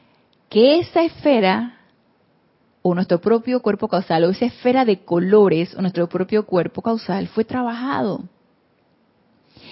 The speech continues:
Decidimos individu-, individualizarnos como seres de fuego blanco,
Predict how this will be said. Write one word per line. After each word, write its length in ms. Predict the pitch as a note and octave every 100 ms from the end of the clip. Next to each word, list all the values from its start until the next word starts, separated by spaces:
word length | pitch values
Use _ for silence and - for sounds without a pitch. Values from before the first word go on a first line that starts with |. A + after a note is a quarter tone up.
| - - -
Decidimos 500 | F#3 F#3 G3+ G#3+ D4
individu-, 440 | D#4+ A#3 F3+ F#3 _
individualizarnos 760 | F#3+ F#3+ F3+ F3+ F#3 G3+ A3 B3+
como 240 | G#3 E3
seres 240 | F3 G#3
de 120 | A#3+ F#3
fuego 260 | F3+ G3+
blanco, 480 | G3 E3+ D#3 E3 G3+